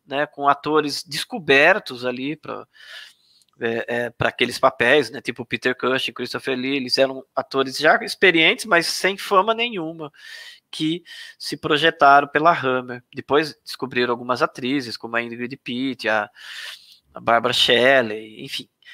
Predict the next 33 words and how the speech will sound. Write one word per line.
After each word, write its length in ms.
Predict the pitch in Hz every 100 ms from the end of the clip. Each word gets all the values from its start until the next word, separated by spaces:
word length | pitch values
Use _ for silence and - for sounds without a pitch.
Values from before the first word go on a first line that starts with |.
| - _
É, 320 | 123 120 127
é, 160 | 127 123
a, 680 | 123 135 135 131 135 131 127
a, 180 | 127 120 _ _ - _
a 240 | 123 123 156
Hammer, 240 | 180 190
ela 160 | 180 175
tem 140 | 190
um 100 | 180
grande 260 | 170 202 214
patrimônio, 800 | 233 233 233 180 156 165 131
assim, 280 | 120 - 101 _ _ _
né, 260 | 120 123 135
de, 320 | 131 120 107
de 240 | - 110 107
grandes 380 | 135 151 175 139
diretores, 640 | 135 131 - 131 147 135 117
de 80 |
grandes 560 | 120 127 143 143 131 - _ - -
talentos, 720 | - 131 135 143 160 190 226 - - -
mas 540 | 151 165 160 180 196 -
a, 300 | 156 151 151
a 20 |
base, 640 | 147 147 151 196 160 156 135 - - - _ _ _
é, 200 | - 123
do 140 | 123 143
cinema 400 | - 175 165 170
deles 280 | 170 185 -
foi 180 | 247
reviver 720 | 202 233 247 269 208 196 220 -
ali 420 | 196 180 185 -
o 160 | 190 185
cinema 760 | - 214 160 160 170 147 120